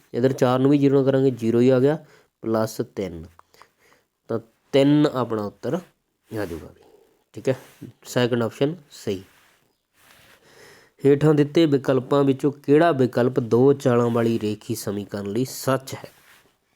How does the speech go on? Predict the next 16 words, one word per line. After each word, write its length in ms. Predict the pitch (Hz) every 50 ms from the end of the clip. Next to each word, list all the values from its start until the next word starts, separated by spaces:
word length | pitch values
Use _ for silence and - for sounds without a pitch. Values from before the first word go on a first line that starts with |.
| _ _ _ _ _ _ _ _ _ _ _ _ _ _ _ _ _ _ _ _ _ - -
ਇੱਕ 220 | 135 127 - 143
ਵਿਲੱਖਣ 480 | 131 127 123 120 123 - - - 135 139
ਹੱਲ 240 | 131 139 131 135
ਹੈ, 180 | 131 127 139 139 - _ _ _ _ _ _ _
ਸਿਰਫ 300 | - - - 143 131 131
ਦੋ 280 | 147 123 127 120 123 123
ਹੱਲ 220 | 120 123 127 131
ਹਨ, 240 | 135 139 135 131 131 131 - - _ _ _ _ _ _ _ _ _ _ - - - - - - - - - - - - _ _ _ _ _ _ _ _ _ _ _ _ _ _ _ _ _ _ _ _ _ _ _ _ _ _ _ _ _ _ _ _ _ _ _ _ - _ _ _ - -
ਅਨੰਤ 340 | 156 147 156 165 165 160 -
ਰੂਪ 140 | 170 170 160
ਵਿੱਚ 220 | 160 160 160 - _ -
ਕਈ 200 | 170 175 180 160
ਹੱਲ 220 | 127 117 104 95
ਹਨ। 220 | - - - - - - - -
ਹਾਂ 120 | 120 117
ਵੀ, 120 | 110 104